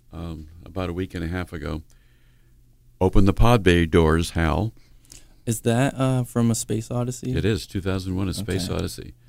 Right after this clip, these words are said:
Speaker 1: I love the music.
Speaker 2: Yeah, it has some good music in
Speaker 1: Also,
Speaker 2: there.
Speaker 1: Sprike Zaruthara, I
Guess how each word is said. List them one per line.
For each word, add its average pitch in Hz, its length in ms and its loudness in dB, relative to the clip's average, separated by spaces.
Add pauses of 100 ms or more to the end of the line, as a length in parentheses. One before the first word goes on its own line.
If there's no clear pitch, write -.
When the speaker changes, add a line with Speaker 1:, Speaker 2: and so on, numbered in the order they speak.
(340)
Speaker 1:
I - 40 -8
love 104 220 2
the 120 80 0
music. 95 520 0 (100)
Speaker 2:
Yeah, 107 340 2
it 98 40 -2
has 110 180 -2
some 110 160 -4
good 101 140 -2
music 101 360 -2
in 92 60 -6
Speaker 1:
Also, 98 220 -2
Speaker 2:
there. 101 60 -4
Speaker 1:
Sprike 104 580 -8 (180)
Zaruthara, 85 880 -8 (260)
I - 20 -20